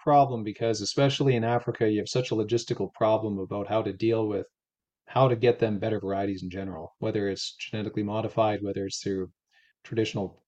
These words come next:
crop breeding or anything else. I, I, there's one farmer I know in South Africa, and, uh,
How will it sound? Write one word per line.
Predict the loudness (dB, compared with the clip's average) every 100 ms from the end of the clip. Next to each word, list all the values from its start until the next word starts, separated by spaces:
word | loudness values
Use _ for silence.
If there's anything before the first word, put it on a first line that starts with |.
| _
crop | 0 0 2
breeding | 0 0 -2
or |
anything | -4 -4 -6
else. | -6 -6 -8 -14 _ _ _ _ _ _ _ _ _ _ 0
I, | 0
I, | 0 -4 -2
there's | 6 6 8
one | 8
farmer | 8 6 6 4
I |
know | 2 2 0
in | 0
South | -2 2 2
Africa, | 2 0 -2 -4 -4 _ _ _
and, | -6 -4 -4 -2
uh, | -2 -2 -4